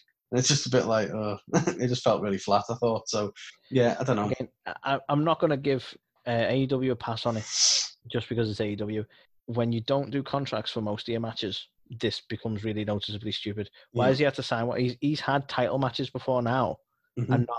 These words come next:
Speaker 2: had to sign a contract, so why the fuck are we signing one now?
Speaker 1: Yeah. I think at this point it's, it's lazy. It's lazy booking. It's lazy
Speaker 2: Yeah, it's a
Speaker 1: writing
Speaker 2: way of getting them
Speaker 1: because
Speaker 2: both in the ring together, and they don't need to do it that way.
Speaker 1: No, definitely not.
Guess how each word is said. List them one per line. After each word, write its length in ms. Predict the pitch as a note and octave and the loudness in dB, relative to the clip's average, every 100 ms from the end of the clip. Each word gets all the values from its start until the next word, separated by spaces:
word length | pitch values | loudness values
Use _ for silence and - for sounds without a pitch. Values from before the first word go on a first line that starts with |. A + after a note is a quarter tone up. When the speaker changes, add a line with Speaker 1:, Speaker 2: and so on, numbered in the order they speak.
| B2 | -4
Speaker 2:
had 60 | A2+ | -6
to 80 | A#2+ | -6
sign 260 | - A2 A2+ | -4 -2 -2
a 60 | |
contract, 400 | A2 A2+ A2 A#2 | -2 -6 -4 -4
so 100 | B2+ | -4
why 240 | A#2 A#2 A#2 | -2 0 0
the 100 | B2 | 0
fuck 260 | - C3+ | 0 0
are 60 | D3+ | 2
we 100 | C#3 | 0
signing 320 | C3+ C3 C#3+ | -2 -2 0
one 160 | B2+ A2 | 0 0
now? 120 | G#2 | -2
Speaker 1:
Yeah. 200 | A#2 G#2 F#2+ _ _ | -4 -6 -12 _ _
I 80 | A#2+ | 2
think 180 | E3 E3 | 4 2
at 60 | |
this 160 | D#3 - | 2 2
point 180 | C#3 B2+ | 4 4
it's, 160 | G#2+ | 2
it's 260 | - A#2 - | -2 -4 -2
lazy. 500 | G#2+ G#2 A2 A2+ A2+ - | -2 0 0 -2 -6 -8
It's 180 | G#2+ A2 | -8 -4
lazy 320 | G#2+ A2 A2+ | -2 -2 -2
booking. 340 | G#2+ - A2+ | -4 -2 -2
It's 160 | G2+ - | -2 0
lazy 280 | G2+ G2 C#3 | 0 0 0
Speaker 2:
Yeah, 100 | G2 | 2
it's 100 | C#3 | 2
a 40 | |
Speaker 1:
writing 40 | C3+ | 4
Speaker 2:
way 160 | C#3 | 4
of 60 | C#3+ | 4
getting 160 | A#2+ | 2
them 80 | C3+ | 4
Speaker 1:
because 140 | B2+ A#2 | 2 2
Speaker 2:
both 60 | |
in 40 | B2+ | 0
the 60 | |
ring 160 | A#2 A#2 | -2 0
together, 300 | A2+ A#2+ A#2 | 0 0 0
and 160 | - B2 | 0 0
they 40 | |
don't 220 | A#2 C3+ | 4 2
need 200 | A#2+ B2 | 2 -2
to 80 | C3 | 0
do 80 | B2 | -2
it 80 | A#2 | 0
that 120 | G#2+ | 0
way. 180 | A#2 A#2 _ _ | 0 -4 _ _
Speaker 1:
No, 180 | C#3+ B2 G2 _ _ - | 0 0 -2 _ _ -12
definitely 300 | B2 - G#2+ | -10 -8 -6
not. 100 | G2+ | -8